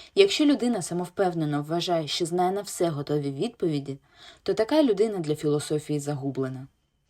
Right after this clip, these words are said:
Саме представники сократичних шкіл ставлять проблему людини, людської особистості, формулюють основні світоглядні питання, такі як відношення суб'єкта і об'єкта, духа і природи, мислення і буття. Сократ був принциповим ворогом вивчення природи.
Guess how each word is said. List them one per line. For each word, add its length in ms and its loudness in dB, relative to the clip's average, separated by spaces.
Саме 360 6
представники 640 -2
сократичних 640 -2
шкіл 340 -4
ставлять 440 -2
проблему 400 2
людини, 480 0
людської 400 -2
особистості, 800 -4
формулюють 540 4
основні 420 -2
світоглядні 640 0
питання, 460 -4
такі 220 4
як 160 2
відношення 500 0
суб'єкта 460 -2
і 160 0
об'єкта, 520 -2
духа 280 -2
і 80 2
природи, 580 -2
мислення 640 0
і 100 -2
буття. 440 -6
Сократ 480 -2
був 160 -2
принциповим 800 2
ворогом 460 0
вивчення 420 -2
природи. 500 -2